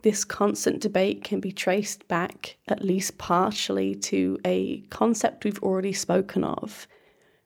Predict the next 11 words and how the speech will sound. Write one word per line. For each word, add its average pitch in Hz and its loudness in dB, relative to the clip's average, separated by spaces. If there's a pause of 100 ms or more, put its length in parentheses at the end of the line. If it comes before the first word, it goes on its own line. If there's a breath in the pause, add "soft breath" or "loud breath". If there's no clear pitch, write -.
(140)
a 196 4
human 254 6
need 208 2
to - -2
build 196 2
a 185 0 (120)
gulf 190 2 (260 loud breath)
between 226 4
human 208 4
and 196 2
anomalous 196 2